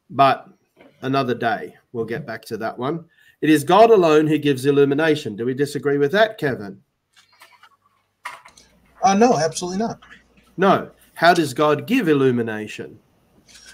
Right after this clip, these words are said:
Speaker 2: Uh, by the gospel, hearing the word of God. Faith comes by hearing the word of God.
Speaker 1: Yep.
Speaker 2: People don't believe because they haven't heard,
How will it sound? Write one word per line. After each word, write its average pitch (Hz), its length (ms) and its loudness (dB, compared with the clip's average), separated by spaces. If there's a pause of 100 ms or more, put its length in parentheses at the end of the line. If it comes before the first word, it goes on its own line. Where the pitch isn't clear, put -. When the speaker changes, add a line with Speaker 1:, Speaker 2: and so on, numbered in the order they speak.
(260)
Speaker 2:
Uh, 165 260 6
by 160 180 0
the 147 120 -2
gospel, 156 600 -2
hearing 170 460 -4 (300)
the 139 80 -6
word 160 260 -2
of 147 100 -6
God. 123 300 -4
Faith 175 300 -4
comes 170 280 0
by 139 160 -4
hearing 156 320 -4
the 147 80 -2
word 139 200 -4
of 120 100 -10
God. 92 280 -10 (720)
Speaker 1:
Yep. 208 160 4
Speaker 2:
People 208 140 6
don't 202 220 2
believe 160 460 -4
because 156 320 0
they 147 80 -2
haven't 139 300 -4
heard, 131 460 -8